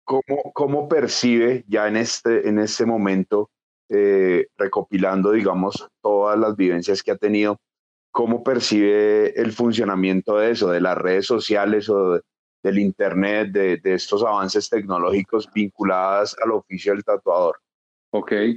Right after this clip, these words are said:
Speaker 2: quería empezar con algo y es como una situación por la que he pasado,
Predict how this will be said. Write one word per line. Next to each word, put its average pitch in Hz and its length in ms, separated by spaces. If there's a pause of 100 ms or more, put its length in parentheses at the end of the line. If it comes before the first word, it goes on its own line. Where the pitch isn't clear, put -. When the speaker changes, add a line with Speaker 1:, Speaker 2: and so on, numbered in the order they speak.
(520)
Speaker 2:
quería 139 240
empezar 147 320
con 156 120
algo 160 320
y 131 160
es 117 760 (340)
como 117 680
una 117 280
situación 110 640
por 123 140
la 120 100
que 101 320
he 107 120
pasado, 117 580